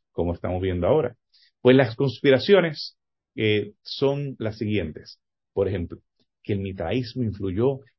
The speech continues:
en el origen de los cristianos, que las Navidades y el veinticinco de diciembre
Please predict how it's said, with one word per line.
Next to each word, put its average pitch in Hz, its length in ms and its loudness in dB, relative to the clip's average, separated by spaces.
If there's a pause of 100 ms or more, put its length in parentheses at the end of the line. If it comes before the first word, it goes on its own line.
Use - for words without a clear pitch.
en 98 160 -4
el 98 80 -4
origen 117 280 -2
de 113 60 0
los 90 120 -2
cristianos, - 760 -6 (240)
que 107 120 2
las 82 140 0
Navidades 87 460 2
y 131 40 4
el 113 100 2
veinticinco 104 580 -2
de 101 80 2
diciembre 143 500 -2